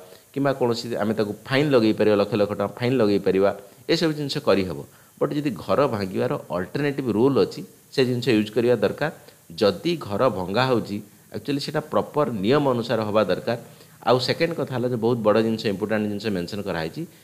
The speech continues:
କି କୌଣସି ଗୋଟିଏ ପ୍ରକାର କମ୍ୟୁନିଟିକୁ ଏଠି ଟାର୍ଗେଟ୍ ନ କରିବା ଆବଶ୍ୟକ। କମ୍ୟୁନିଟି in the sense କ'ଣ? ମୁସଲିମକୁ ଯେଉଁ ଟାର୍ଗେଟ୍ କରାହେଉଛି, ତାଙ୍କ ଘର ଭଙ୍ଗା ହେଉଛି,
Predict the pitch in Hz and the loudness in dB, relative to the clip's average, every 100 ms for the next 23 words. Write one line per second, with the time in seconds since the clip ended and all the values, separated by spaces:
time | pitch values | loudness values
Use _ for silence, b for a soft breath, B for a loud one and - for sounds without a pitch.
0 | B 156 - 127 165 185 156 113 113 175 | B -14 0 0 2 -2 -2 -2 0 0
1 | 170 165 165 170 - 110 117 160 151 110 | 0 -4 -4 -4 0 2 2 0 0 -2
2 | 110 175 143 147 139 101 101 127 117 110 | -2 -2 -2 -2 0 2 2 0 0 2
3 | 113 110 82 80 - - - 110 131 131 | 4 4 2 0 -8 -12 -4 -2 0 0
4 | 131 127 123 117 - 180 - B B B | -2 -2 -2 -6 -6 -10 -12 B B B
5 | 113 123 185 180 165 139 135 104 104 107 | 0 2 2 2 0 -2 2 2 2 0
6 | - 92 95 131 113 104 110 104 101 87 | 0 0 0 -2 -4 -4 -6 -4 -4 -2
7 | 80 80 - | -4 -6 -6